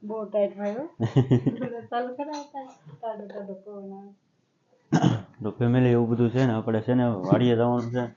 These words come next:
Speaker 2: હવે ડાયરેક્ટ આપણે વાડીએ જઈને મળીએ. અને મનસુખભાઈ જો અહીં ભૂંગળી નાની નાની લઈને તમે. <coughs> વાહ, વાહ, વાહ ભાઈ વાહ. વાહ ભાઈ વાહ. અને ભાઈ આ જો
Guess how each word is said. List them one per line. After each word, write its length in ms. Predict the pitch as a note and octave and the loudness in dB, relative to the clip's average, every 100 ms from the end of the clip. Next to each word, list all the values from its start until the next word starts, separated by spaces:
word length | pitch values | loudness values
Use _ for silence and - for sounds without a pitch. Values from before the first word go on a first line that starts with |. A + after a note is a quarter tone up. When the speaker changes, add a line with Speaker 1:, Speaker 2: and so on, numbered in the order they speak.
| _ _ _ - | _ _ _ -6
Speaker 2:
હવે 160 | G2+ G#2 | 0 4
ડાયરેક્ટ 380 | A2 A#2 B2 | 6 6 4
આપણે 240 | A2+ A#2 C3 C3 - - _ G#2+ | 2 2 0 0 -16 -20 _ 0
વાડીએ 380 | G2+ A#2 A#2 | 6 6 6
જઈને 200 | G#2 A2+ | 4 2
મળીએ. 320 | G#2+ A#2+ C3 B2+ | 4 4 4 2
અને 160 | B2 F#2+ | -2 -6
મનસુખભાઈ 520 | G2+ A2+ A#2 A2 A#2 | -2 -2 -2 -2 0
જો 80 | C3 | 2
અહીં 180 | C3 G#2 | 0 2
ભૂંગળી 380 | A#2+ B2+ A#2+ A#2+ | 2 2 2 4
નાની 200 | A#2+ A#2 | 2 2
નાની 340 | A#2+ A#2 A2+ | 2 0 2
લઈને 200 | C3 A#2 | 0 0
તમે. 240 | G#2 A2+ F2 - - - B2 C#3+ | -2 -2 -4 -10 -10 0 4 6
<coughs> 540 | C#3 A#2+ - - - C#3 | 4 2 2 0 6 10
વાહ, 200 | D3 G#2+ G#2 | 10 8 2
વાહ, 180 | G2 F#2+ - - _ _ _ - | 0 -2 -10 -20 _ _ _ 4
વાહ 300 | C#3 F3 G3 | 8 10 10
ભાઈ 240 | C#3+ C#3 | 12 12
વાહ. 220 | A2 A#2 G#2 - - - - _ - | 10 8 6 -2 -14 -16 -16 _ -4
વાહ 400 | A2+ C#3 E3+ E3+ | 2 4 6 6
ભાઈ 220 | A2+ A2+ | 8 6
વાહ. 140 | G#2+ - - - - - - - - _ - | 6 2 -14 -20 -18 -16 -16 -20 -20 _ -6
અને 160 | G#2+ G#2+ | 0 4
ભાઈ 200 | A2+ A2+ | 6 8
આ 120 | A2+ | 8
જો 140 | A#2 | 8